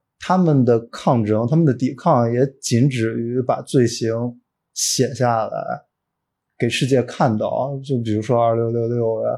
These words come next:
你知道那些连环杀手，那些仗着特权对年轻女子做什么事情都好的人，他们还是会逍遥法外的。你通过写一本《二六六六》，可能改变不了那个事实，但是你能让世界看到这些事情，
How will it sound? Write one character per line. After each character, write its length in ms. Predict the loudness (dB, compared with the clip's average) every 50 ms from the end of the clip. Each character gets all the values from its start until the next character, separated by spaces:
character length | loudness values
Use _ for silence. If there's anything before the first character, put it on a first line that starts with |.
| -8 _ _ -2
你 80 | 0
知 80 | 2 4
道 160 | 4 4 4
那 100 | 2 2
些 480 | 2 2 2 4 4 4 4 4 4 4
连 180 | 2 2 2
环 160 | 2 2 0 2
杀 200 | 2 2 2 2
手， 240 | 0 -2 -2 -2 0
那 80 | 0
些 160 | 0 0 0 0 2 0 0 -4 -6 -2
仗 200 | 0 2 2 2
着 80 | 2 -2
特 200 | -2 0 2 0
权 380 | 2 0 -2 -2 0 0 0 2
对 300 | 2 2 2 2 0 -2 -8 _ _ _ _ -4
年 160 | 0 0 2 2
轻 160 | 2 2 4
女 100 | 4 2
子 140 | 2 0 0
做 160 | 0 0 0
什 100 | 0 -2
么 280 | -2 -2 0 -2 -2
事 180 | -2 -2 -2 0
情 140 | 0 0 2
都 120 | 2 0
好 240 | 0 -2 -4 -4 -4 -2
的 120 | -2 -2 -2
人， 240 | -2 -4 -4 -6 -4
他 120 | -2 -2
们 140 | -2 -2 -2
还 120 | 0 0
是 80 | 2 2
会 120 | 2 2
逍 160 | 2 2 2 2
遥 100 | 2 2
法 180 | 0 -2 -2
外 240 | 0 2 2 2 2 0 -4
的。 160 | -10 -12 -10 _
你 180 | 0 2 2 2
通 180 | 2 4 4 4
过 100 | 4 2
写 200 | 2 0 -2 -2
一 60 | 0
本 140 | 0 2 2
《二 140 | 2 2 2
六 120 | 2 0
六 100 | 0 2
六》， 140 | 4 2 2
可 120 | 2 0 0
能 160 | -2 -2 -2
改 140 | 0 -2 0
变 160 | 0 0 0
不 80 | 2 4
了 120 | 2 2 2
那 80 | 0
个 80 | -4 -4
事 220 | -4 -2 0 0
实， 240 | 0 -2 -4 -10 -10 -8 -4 0
但 120 | 2 2
是 160 | 2 2 0 -2 -4 -18 -20 -20 -12 -4 -2
你 80 | 0
能 180 | 2 4 4 4
让 340 | 4 4 4 2 0 -2 -6
世 140 | -6 -4 0
界 120 | 0 0
看 280 | 0 0 -2 0 2 2
到 140 | 2 2 0
这 100 | -2 -4
些 120 | -4 -4
事 240 | -6 -4 -4 -6 -6
情， 100 | -6 -8